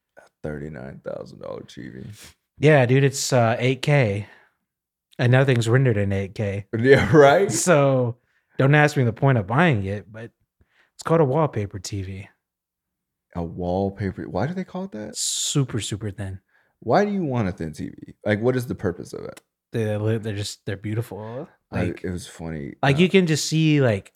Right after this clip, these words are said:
Speaker 2: I don't know, man. It's just cool.
Speaker 1: It is cool.
Speaker 2: I'm a,
Speaker 1: I, I'm
Speaker 2: I'm a
Speaker 1: not gonna
Speaker 2: tech
Speaker 1: pay thirty-nine thousand for
Speaker 2: I'm
Speaker 1: a
Speaker 2: a
Speaker 1: T V though.
Speaker 2: No, I wouldn't either.
Speaker 1: That's a, that's a vehicle, dog.
Speaker 2: Yeah, it is. But, like, I don't know. I still want it.
Speaker 1: And
Speaker 2: I'm into tech. I like tech.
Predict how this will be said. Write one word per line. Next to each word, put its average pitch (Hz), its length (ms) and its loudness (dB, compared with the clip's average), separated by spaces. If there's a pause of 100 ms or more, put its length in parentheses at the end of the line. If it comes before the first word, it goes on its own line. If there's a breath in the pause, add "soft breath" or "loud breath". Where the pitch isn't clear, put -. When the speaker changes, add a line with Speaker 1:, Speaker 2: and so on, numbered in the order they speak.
(120)
Speaker 2:
I - 60 -4
don't 185 160 2
know, 185 140 2
man. 113 260 -2
It's 156 100 -8
just - 180 -12
cool. 147 400 -10
Speaker 1:
It 127 140 4
is 151 220 2
cool. 156 320 0
Speaker 2:
I'm 185 140 6
a, - 20 6
Speaker 1:
I, 190 40 2
I'm - 140 -4
Speaker 2:
I'm - 140 6
a - 40 6
Speaker 1:
not 147 100 4
gonna - 40 -4 (140)
Speaker 2:
tech 135 60 2
Speaker 1:
pay 147 120 4
thirty-nine 90 640 -2
thousand 113 480 2
for - 60 2
Speaker 2:
I'm 190 120 4
Speaker 1:
a 202 40 6
Speaker 2:
a 175 40 2
Speaker 1:
T 208 220 -2
V 101 160 0
though. - 340 -8
Speaker 2:
No, 151 380 2
I 131 100 2
wouldn't 127 260 0
either. 107 460 -2
Speaker 1:
That's 170 160 -4
a, 185 240 4
that's 165 160 -4
a 160 60 2
vehicle, 147 640 0
dog. 85 480 -6
Speaker 2:
Yeah, 98 380 -4 (480)
it 117 120 -4
is. 101 480 -6 (480)
But, 139 120 4
like, 120 360 4 (380)
I 117 80 -2
don't 123 100 2
know. 123 80 0
I 95 120 -2
still 98 200 -6
want 98 200 -4
it. 90 140 -8 (220 soft breath)
Speaker 1:
And 131 100 0
Speaker 2:
I'm 147 120 4
into 185 140 4
tech. 151 520 2
I - 60 -6
like 131 260 2
tech. 143 480 0